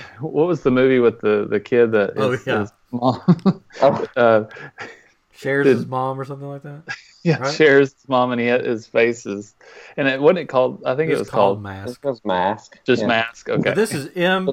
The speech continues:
Speaker 2: period, A period, S period,
Speaker 1: <laughs>
Speaker 2: K period, which stands
Speaker 3: Yeah,
Speaker 2: for
Speaker 3: what
Speaker 2: something.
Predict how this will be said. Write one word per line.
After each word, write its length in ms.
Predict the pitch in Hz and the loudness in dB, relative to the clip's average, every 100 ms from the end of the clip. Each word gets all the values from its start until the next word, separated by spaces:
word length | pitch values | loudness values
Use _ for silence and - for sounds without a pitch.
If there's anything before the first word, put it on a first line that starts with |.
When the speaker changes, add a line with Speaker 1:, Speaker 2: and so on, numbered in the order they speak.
| - | -6
Speaker 2:
period, 460 | 180 175 175 170 165 | -4 -2 -2 -4 -4
A 280 | 143 156 | -4 -4
period, 480 | 156 185 151 147 143 | -6 -4 0 0 0
S 280 | 208 139 - | -2 -2 -6
period, 540 | - 156 147 135 127 - _ | -8 -2 0 -2 -4 -10 _
Speaker 1:
<laughs> 160 | _ _ | _ _
Speaker 2:
K 220 | - 147 | -8 -6
period, 540 | - 117 110 107 104 107 _ _ _ - | -6 -6 -6 -6 -8 -12 _ _ _ -18
which 140 | 110 | -18
stands 380 | - 147 143 107 | -10 -6 0 0
Speaker 3:
Yeah, 40 | |
Speaker 2:
for 80 | 95 | 0
Speaker 3:
what 80 | 101 | -2
Speaker 2:
something. 500 | 143 131 110 104 104 | -4 -8 -10 -14 -14